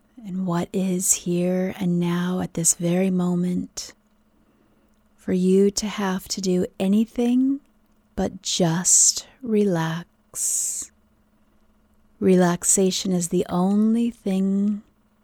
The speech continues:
And as you relax further into your space,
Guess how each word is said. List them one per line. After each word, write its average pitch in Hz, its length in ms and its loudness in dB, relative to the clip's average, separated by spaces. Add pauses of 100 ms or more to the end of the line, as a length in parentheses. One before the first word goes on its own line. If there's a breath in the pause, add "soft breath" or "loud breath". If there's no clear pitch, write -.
(880)
And 190 140 2
as 190 320 2
you 196 140 2
relax 185 440 2
further 226 460 2
into 170 340 0
your 165 120 0
space, - 840 2